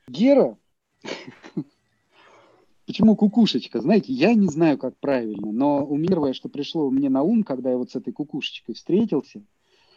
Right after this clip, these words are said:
это что есть разные мамы. Есть мамы, которые взращивают своих детей, биологически кормят их, высиживают свои яйца, обычные нормальные птицы,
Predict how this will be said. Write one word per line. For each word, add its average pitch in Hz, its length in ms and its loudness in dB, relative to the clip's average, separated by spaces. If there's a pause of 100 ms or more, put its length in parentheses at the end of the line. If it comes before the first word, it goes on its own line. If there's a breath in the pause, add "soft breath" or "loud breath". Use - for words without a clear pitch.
(140 soft breath)
это 147 260 -6
что - 220 -2
есть 170 360 -2 (100)
разные 165 480 2
мамы. 123 560 -2 (520)
Есть 156 280 -2
мамы, 151 420 2
которые 139 760 0 (540)
взращивают 160 920 0
своих 151 520 0
детей, 139 380 -4
биологически 151 760 0
кормят 156 600 2
их, 107 120 -12
высиживают 135 480 -2
свои 135 300 -2
яйца, 117 460 -4
обычные 139 380 -2
нормальные 117 500 0
птицы, 214 500 -2